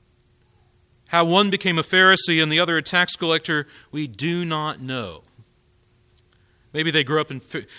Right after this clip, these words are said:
maybe they grew up in Pharisee and tax collecting families, respectively. The Pharisees of the time were, and I, I need to make this point, I think recent scholarship has borne this out, they were not exactly the bad guys. <laughs>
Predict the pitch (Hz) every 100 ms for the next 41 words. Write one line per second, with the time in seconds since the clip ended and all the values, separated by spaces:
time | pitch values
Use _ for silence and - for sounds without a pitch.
0 | - 160 165 143 143 131 147 151 147 127
1 | 160 160 147 - 139 131 123 151 135 -
2 | 139 123 - 117 143 139 135 113 104 123
3 | - 170 147 104 95 69 101 _ _ _
4 | _ _ _ _ _ _ _ - 135 185
5 | 180 - 156 139 143 202 202 180 170 151
6 | 147 143 - - 135 151 - 185 294 480
7 | 180 165 151 127 - 170 127 135 180 -
8 | 90 101 170 - 139 - 147 139 127 113
9 | 120 131 120 - 170 113 101 - - -
10 | _ - 196 208 254 165 165 160 170 135
11 | 110 131 180 120 85 - - - 107